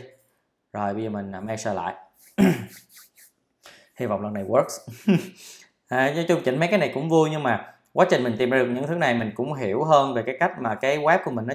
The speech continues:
chạy, code của mình nó hoạt động như thế nào. Thì cũng, cũng khá là vui ha. Không biết các bạn thì nghĩ sao, nhưng mà đối với mình thì mình cảm giác như là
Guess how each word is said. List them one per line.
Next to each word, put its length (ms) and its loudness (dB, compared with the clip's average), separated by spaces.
chạy, 260 0
code 180 2
của 60 -4
mình 160 -6
nó 80 -2
hoạt 180 -2
động 200 -6
như 60 -6
thế 60 -8
nào. 300 -2
Thì 440 -4
cũng, 180 -6
cũng 160 -4
khá 120 2
là 100 4
vui 260 2
ha. 320 0
Không 120 -4
biết 140 4
các 80 6
bạn 180 2
thì 80 -4
nghĩ 180 -6
sao, 160 0
nhưng 140 -4
mà 60 0
đối 140 0
với 100 -4
mình 200 -2
thì 60 -6
mình 120 -8
cảm 120 -6
giác 180 -4
như 80 -10
là 140 -4